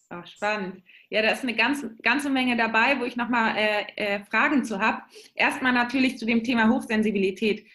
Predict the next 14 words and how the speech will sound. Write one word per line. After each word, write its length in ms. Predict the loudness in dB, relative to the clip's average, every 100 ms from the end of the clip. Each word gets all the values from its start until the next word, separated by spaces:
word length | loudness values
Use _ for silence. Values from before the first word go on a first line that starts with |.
| _
Ähm, 160 | 0 4
du 140 | 4
hast 180 | 4 0
ja 120 | 0
sozusagen 540 | -2 -2 0 2 2 2
deine, 580 | 2 2 0 -2 -6 -14 _ _ _ _ _ _ _ _ _
hm, 380 | -4 -2 0 -2
ich 220 | -2 -4 -2
verfolge 380 | 0 2 2
ja 40 | 2
deinen 180 | 0 0
Podcast 400 | -2 0 0 2
auch 140 | 2
länger, 360 | 2 0 0 -4